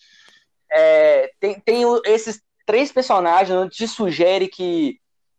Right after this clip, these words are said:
vai rolar alguma coisa com eles, muito espetacular,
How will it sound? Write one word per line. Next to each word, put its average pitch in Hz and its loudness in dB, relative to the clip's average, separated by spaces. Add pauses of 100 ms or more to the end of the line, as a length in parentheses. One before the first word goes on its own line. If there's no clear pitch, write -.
(140)
vai 175 2
rolar 185 4
alguma 185 -2
coisa 185 -2
com 156 -10
eles, 160 -8
muito 202 -10
espetacular, 151 -2